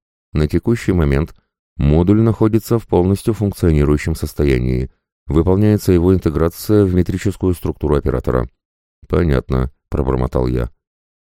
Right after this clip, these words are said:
Между тем, параллельно я обратил внимание ещё и на то, что переход уже отработал, и теперь я нахожусь в том месте, что и было отмечено на карте. Кстати, только сейчас кое-что дошло до моего понимания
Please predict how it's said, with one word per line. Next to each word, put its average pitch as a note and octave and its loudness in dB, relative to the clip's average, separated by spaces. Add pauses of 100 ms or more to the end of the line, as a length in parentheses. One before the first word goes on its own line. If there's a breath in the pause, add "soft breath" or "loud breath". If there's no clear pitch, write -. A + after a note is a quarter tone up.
(200)
Между G2+ 2
тем, C3+ 2
параллельно D#2 2
я B1 0
обратил C#2+ -2
внимание D#2 0
ещё D#2 -2
и D2+ 2
на C#2+ 0
то, G2+ -4 (380)
что - -10
переход F2+ 0
уже E2+ 0
отработал, F#2 -4 (400)
и C2+ -2
теперь C#2 0
я C2+ 2
нахожусь C#2 -2
в - -20
том D2 0
месте, D2+ 0
что - -2
и F2+ 2
было F#2 2
отмечено D#2 -2
на D#2+ -2
карте. - -6 (760)
Кстати, - -2 (420)
только C#2 -2
сейчас E2 -4
кое-что C#2+ 0
дошло D2+ -2
до C#2+ -4
моего C#2 0
понимания C#2 -2